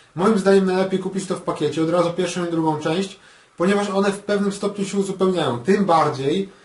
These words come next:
jeżeli faktycznie nie interesuje was kulturystyka, ty-, tylko chcecie przykładowo iść w trójbój siłowy czy całkowicie coś innego. Chcecie trenować w taki sposób, by być silny,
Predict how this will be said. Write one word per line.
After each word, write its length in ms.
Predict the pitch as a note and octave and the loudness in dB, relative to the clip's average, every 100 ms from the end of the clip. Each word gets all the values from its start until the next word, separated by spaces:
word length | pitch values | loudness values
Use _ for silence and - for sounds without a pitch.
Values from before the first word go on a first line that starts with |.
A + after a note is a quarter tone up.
| _ | _
jeżeli 320 | C#3+ D3+ F#3+ F#3 | -6 -2 0 0
faktycznie 640 | F3+ F3 A3 G#3+ G3 F3 - - | -2 -4 -2 0 0 -2 -6 -16
nie 180 | E3 F3 | -6 -4
interesuje 540 | F3+ F#3+ F3+ E3+ G#3 F#3 | -2 0 0 -2 0 0
was 260 | E3 D#3 | 0 -2
kulturystyka, 800 | - F3 D#3+ D3 D3 - F#3+ A#3 | -6 -6 -4 -6 -6 -4 -2 -2
ty-, 140 | F#3+ - - - | -2 -6 -16 -6
tylko 260 | F#3+ F#3 | -4 -2
chcecie 300 | E3+ F#3 F3+ | -4 -4 -4
przykładowo 760 | F3+ - - D#3+ E3+ F3 E3+ E3+ - - - | -4 -6 -4 4 4 4 2 -2 -18 -18 -6
iść 200 | E3 - | -4 -4
w 100 | - | -4
trójbój 400 | F3 G3+ G3 G3+ | 2 2 2 -2
siłowy 420 | - G#3 G3+ F#3+ | -4 -2 0 0
czy 380 | F#3+ F#3 F3+ E3+ - _ - | 0 0 0 -2 -10 _ -6
całkowicie 440 | A#3+ B3+ B3 A3 | 0 0 0 0
coś 200 | G#3+ A3 | -2 -2
innego. 400 | A3 G3 D3 A2 | -2 0 0 -2
Chcecie 500 | A2 - A3 G#3+ F#3 - - _ _ | -6 -2 0 2 0 0 -14 _ _
trenować 500 | G3 F#3+ F#3+ D#3 B2+ | 0 2 2 2 0
w 60 | - | 0
taki 260 | G3 F#3 | -2 -2
sposób, 380 | - F#3+ E3+ E3 | -6 -4 -4 -4
by 80 | C#3 | -6
być 160 | B2 - | -6 -4
silny, 500 | A3+ A#3+ B3 C#4 | -2 -2 -2 -6